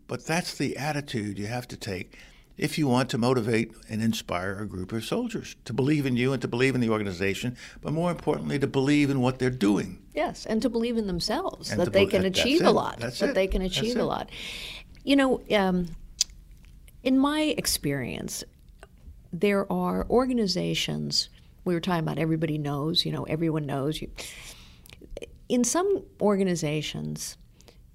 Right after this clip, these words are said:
Speaker 2: everyone knows, but no one will say, no one will talk about it. And in my experience, those are some of the times when it's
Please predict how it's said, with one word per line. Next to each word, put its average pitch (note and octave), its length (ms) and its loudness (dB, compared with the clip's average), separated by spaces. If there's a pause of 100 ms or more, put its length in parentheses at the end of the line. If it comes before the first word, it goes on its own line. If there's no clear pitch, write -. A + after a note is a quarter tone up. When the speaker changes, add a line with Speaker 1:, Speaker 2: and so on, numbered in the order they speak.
(340)
Speaker 2:
everyone A#3 500 4
knows, E3+ 720 -2 (340)
but E3+ 280 -2
no E3+ 200 0
one F3+ 240 0
will D#3+ 160 0
say, D#3 640 -2 (240)
no E3 180 2
one D#3+ 220 0
will D3+ 120 -4
talk D3+ 360 -8
about D#3+ 320 -4
it. G#3 160 -4 (920)
And F3 360 4 (160)
in G3 160 8
my G#3 160 6
experience, F#3 480 2
those A3+ 400 4 (100)
are E3+ 200 0
some E3+ 240 2
of E3 60 0
the E3 100 2
times D#3+ 460 -2
when E3 120 0
it's - 260 -2